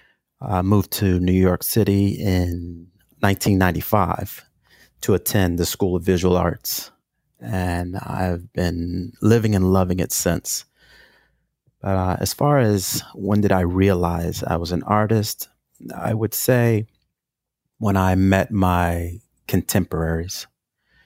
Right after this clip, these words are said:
You know, I was, I was, I've always stood out, um, throughout my youth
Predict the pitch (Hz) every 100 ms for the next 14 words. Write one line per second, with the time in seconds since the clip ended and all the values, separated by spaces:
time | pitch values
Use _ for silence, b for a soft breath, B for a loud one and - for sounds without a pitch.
0 | _ - 104 127 120 - 123 117 - -
1 | - 123 131 113 - - 104 98 87 -
2 | _ _ _ _ _ - 104 95 92 87
3 | 113 98 101 87 82 85 95 85